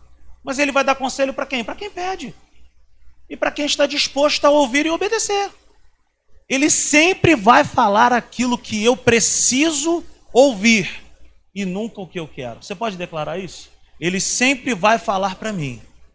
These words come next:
aquilo que eu preciso e nunca o que eu quero.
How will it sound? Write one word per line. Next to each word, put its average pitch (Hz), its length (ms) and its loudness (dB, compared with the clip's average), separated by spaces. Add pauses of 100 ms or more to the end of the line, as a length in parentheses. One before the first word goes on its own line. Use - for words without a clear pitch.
(460)
aquilo 170 360 -4
que - 80 -8
eu 185 60 -2
preciso 156 600 -10 (540)
e 220 80 -6
nunca 220 240 -6
o 208 80 -10
que 202 100 -10
eu 190 80 -6
quero. 143 320 -12